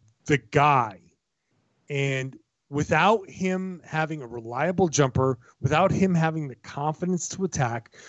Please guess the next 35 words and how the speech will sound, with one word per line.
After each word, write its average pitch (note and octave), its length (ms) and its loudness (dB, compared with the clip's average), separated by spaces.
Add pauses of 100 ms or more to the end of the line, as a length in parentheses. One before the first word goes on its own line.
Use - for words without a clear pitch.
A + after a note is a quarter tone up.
(120)
without D#3 320 2
him F#3 200 2
having E3 420 2
that C#3+ 180 -2
mentality C#3+ 640 4
to D#3 120 6
take D3+ 300 4
over, A2+ 420 -4 (340)
it C3+ 160 -6
just - 400 2
is C#3 200 -8
not D3+ 560 0
going D#3+ 300 4
to F3 100 -4
work A#2+ 520 -2 (300)
for - 160 -6
the D3 100 0
Philadelphia B2 680 2
seventy-sixers. F#3 800 2 (220)
He - 160 2
needs D3 420 6
to A3+ 80 0
develop D#3+ 480 4
that D#3 240 2
jumper. E3+ 400 -2 (320)
And D3+ 160 -2
so A#3 400 6
much A#3+ 280 2
of G3 120 -2
what G3 160 -10 (180)
bothers F#3 520 -6
Philly C3+ 540 2 (360)
can E3+ 160 2
be D3+ 160 -2
fixed - 640 2